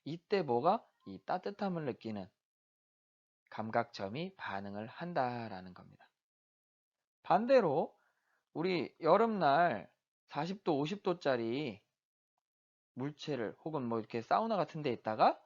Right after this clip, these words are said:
딱 나옵니다. 그럼 밖에 여전히 삼십 도야. 어우, 엄청 더워요. 근데 나오면 어때? 어우, 시원해. 이렇게 느끼죠? 그럴 때 뭐야? 요 차가운 걸 느끼는 감각점이 반응을 한다는 겁니다. 따뜻해지는 걸 느끼는 거,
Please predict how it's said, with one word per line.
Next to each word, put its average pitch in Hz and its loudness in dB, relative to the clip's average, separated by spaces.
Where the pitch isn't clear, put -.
딱 196 -2
나옵니다. 131 6
그럼 185 -4
밖에 233 0
여전히 196 2
삼십 247 -6
도야. 135 2
어우, 180 4
엄청 180 0
더워요. 175 4
근데 190 -4
나오면 170 10
어때? 120 0
어우, 175 2
시원해. 180 -2
이렇게 143 -8
느끼죠? 160 -6
그럴 156 0
때 143 2
뭐야? 131 4
요 175 -8
차가운 233 -2
걸 165 4
느끼는 127 -4
감각점이 104 -10
반응을 92 -14
한다는 127 -14
겁니다. - -20
따뜻해지는 196 0
걸 113 0
느끼는 85 -16
거, - -20